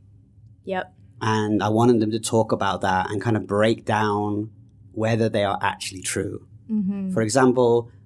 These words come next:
Speaker 2: Vietnamese people are scared of the sun.
Speaker 1: Mm-hmm.
Speaker 2: I genuinely believe that's true.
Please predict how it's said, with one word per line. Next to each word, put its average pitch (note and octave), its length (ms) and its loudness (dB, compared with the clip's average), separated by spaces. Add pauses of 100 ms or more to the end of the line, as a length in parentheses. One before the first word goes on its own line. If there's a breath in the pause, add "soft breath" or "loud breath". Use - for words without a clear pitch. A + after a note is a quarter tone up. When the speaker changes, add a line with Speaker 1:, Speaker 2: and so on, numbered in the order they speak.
(180)
Speaker 2:
Vietnamese C3 560 4
people A2 340 0
are G2 120 -4
scared F#2+ 320 -4
of E2+ 80 -12
the F2 60 -8
sun. F#2+ 420 -2 (280 loud breath)
Speaker 1:
Mm-hmm. F3+ 220 -6
Speaker 2:
I A2 100 0
genuinely G#2+ 800 4
believe G2+ 320 -2
that's F#2+ 220 -2
true. D2+ 480 -2